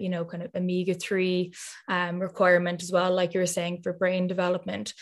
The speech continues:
So that's kind of one, one of the main considerations, is particularly for, for breastfeeding women, um, for women that are recovering even from, um, you know, C-sections. Um, you are looking to facilitate that,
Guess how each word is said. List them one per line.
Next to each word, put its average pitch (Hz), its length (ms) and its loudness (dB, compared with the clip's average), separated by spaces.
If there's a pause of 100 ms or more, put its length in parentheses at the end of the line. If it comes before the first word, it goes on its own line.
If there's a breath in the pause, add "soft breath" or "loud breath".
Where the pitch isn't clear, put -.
(240 loud breath)
So - 120 2
that's 254 140 -2
kind 285 100 4
of 214 100 2
one, 214 180 4
one 196 160 2
of 185 100 -2
the 185 100 2
main 180 540 4
considerations, 175 800 2
is 175 100 -10
particularly 196 720 -2
for, 175 400 -4
for 180 100 -6
breastfeeding 190 600 -2
women, 185 380 0 (360 loud breath)
um, 180 220 -4
for 185 160 -6
women 180 240 0
that 180 160 -4
are 170 120 0
recovering 185 600 0
even 170 280 -4
from, 170 480 -4
um, 165 480 -6
you 180 120 -4
know, 170 140 -4
C-sections. 202 1120 -2 (360 loud breath)
Um, 185 160 0
you 196 160 4
are 208 240 4
looking 196 380 2
to 170 100 -10
facilitate 175 840 0
that, 170 260 -6